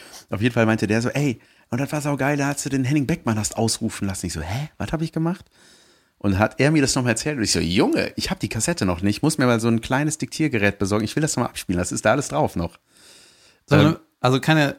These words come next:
Speaker 2: Bibi
Speaker 1: die sind
Speaker 2: Blocksberg-Größe,
Speaker 1: nee,
Speaker 2: sondern
Speaker 1: nee, genau,
Speaker 2: kleiner?
Speaker 1: die normale, diese,
Speaker 2: Ah, ja,
Speaker 1: diese
Speaker 2: okay.
Speaker 1: Mini, ähm, Dinger. Und da meinte der, „Ey, das war voll geil, was du da gemacht hast.“ Ich so, „Was hab ich denn gemacht?“ „Ja, du hast von Rector Skinner, du hast deinen besten Kumpel Ben, äh, äh, Henning, äh, Beckmann damals ausrufen lassen in der Schule.“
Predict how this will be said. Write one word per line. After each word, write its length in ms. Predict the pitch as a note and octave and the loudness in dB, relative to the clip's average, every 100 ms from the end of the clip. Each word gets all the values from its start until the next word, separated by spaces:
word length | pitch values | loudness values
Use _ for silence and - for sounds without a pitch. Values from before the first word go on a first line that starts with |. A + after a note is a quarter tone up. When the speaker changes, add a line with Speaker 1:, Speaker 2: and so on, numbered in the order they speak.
| - | 0
Speaker 2:
Bibi 180 | D3 | 0
Speaker 1:
die 80 | B2 | 4
sind 100 | A#2 | 6
Speaker 2:
Blocksberg-Größe, 720 | D#3+ C3+ C#3 F#3 F3+ F3 F#3+ | 6 6 4 4 4 2 2
Speaker 1:
nee, 40 | D#3+ | 2
Speaker 2:
sondern 180 | D#3+ C#3+ | 4 6
Speaker 1:
nee, 180 | C3+ A#2 | 6 4
genau, 180 | B2+ D3 | 6 6
Speaker 2:
kleiner? 140 | C3 C#3 | 6 4
Speaker 1:
die 60 | A#2 | 4
normale, 360 | B2 B2+ A2+ | 4 6 4
diese, 180 | G2+ G#2 | 4 4
Speaker 2:
Ah, 60 | A#2 | 4
ja, 140 | G#2 | 4
Speaker 1:
diese 200 | G#2+ G#2 | 0 2
Speaker 2:
okay. 60 | G#2 | 4
Speaker 1:
Mini, 340 | A#2 G#2 E2 - _ | 6 4 2 -4 _
ähm, 320 | F#2 F2 F2 - | -2 -2 -2 -4
Dinger. 220 | - F#2 E2+ - - - - _ - | -2 0 -2 -8 -20 -20 -20 _ -2
Und 60 | A2 | 4
da 100 | G#2+ | 4
meinte 220 | C#3 C3+ | 2 2
der, 240 | A2 - - | 0 0 -2
„Ey, 80 | D#3+ | -2
das 120 | D3+ | 0
war 80 | D#3+ | -2
voll 180 | E3+ | 0
geil, 220 | E3 F3 E3+ | -2 -2 -2
was 140 | A#2 | -2
du 40 | |
da 80 | G2 | 0
gemacht 240 | F2+ F2+ - | 2 0 -2
hast.“ 120 | G2+ | -2
Ich 40 | |
so, 40 | A2+ | 0
„Was 140 | A#2+ | 0
hab 80 | A3 | 2
ich 80 | A3 | 2
denn 80 | D3+ | 0
gemacht?“ 320 | D#3+ G3 - - - | 2 0 -2 -20 -10
„Ja, 120 | - C#3+ | 0 2
du 120 | C#3+ | 2
hast 200 | A3 - | 0 0
von 140 | D#3 | 2
Rector 360 | C3+ D#3 F#3 C3+ | 4 2 2 -2
Skinner, 600 | - - F#3+ D#3 A#2 G#3+ - - - - - | -2 0 2 4 2 0 -8 -20 -20 -20 -2
du 120 | B2 | 0
hast 180 | C#3+ F#3 | 2 2
deinen 180 | C3+ B2+ | 2 2
besten 320 | F#3+ - C#3+ | 0 0 -4
Kumpel 340 | - C#3 D#3+ | -2 -2 0
Ben, 320 | D3+ E3+ E3+ D3 | 2 4 2 2
äh, 140 | C#3 | 2
äh, 140 | C#3 C3+ | 4 4
Henning, 420 | E3+ F3+ E3 D3+ | 4 4 2 0
äh, 100 | - C3 | -2 0
Beckmann 560 | B2 G3 - A2+ G#2 | 2 0 2 4 6
damals 380 | G2+ A2 A#2 - | 6 6 4 4
ausrufen 720 | D3 F#3 - G#2 G#2+ - G#2 | 4 4 4 2 -2 0 4
lassen 440 | F#2+ F2+ - F2 - | 4 4 2 0 2
in 100 | A2+ | 4
der 140 | G2+ | 4
Schule.“ 500 | - A2+ G2 A2+ F3+ | 2 0 2 0 0